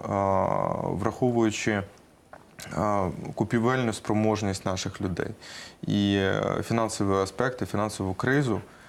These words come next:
я би рекомендував користуватись більш дешевими аналогами. Е, більш того,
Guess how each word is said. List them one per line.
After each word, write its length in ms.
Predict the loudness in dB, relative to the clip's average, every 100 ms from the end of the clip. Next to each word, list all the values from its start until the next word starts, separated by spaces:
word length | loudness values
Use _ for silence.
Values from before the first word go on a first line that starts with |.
| -18 -6
я 220 | 0 0
би 120 | 2
рекомендував 800 | -2 -2 -2 -2 0 2 0 -2 -6
користуватись 800 | -4 -2 0 2 2 0 -6 -8 -10 -2
більш 240 | 0 0
дешевими 600 | 0 0 0 -2 -2 -2
аналогами. 520 | 0 -2 -4 -8 -12 -12 -16 -14 -4 -2
Е, 80 |
більш 440 | -2 0 0 0 0
того, 320 | -2 -2 -4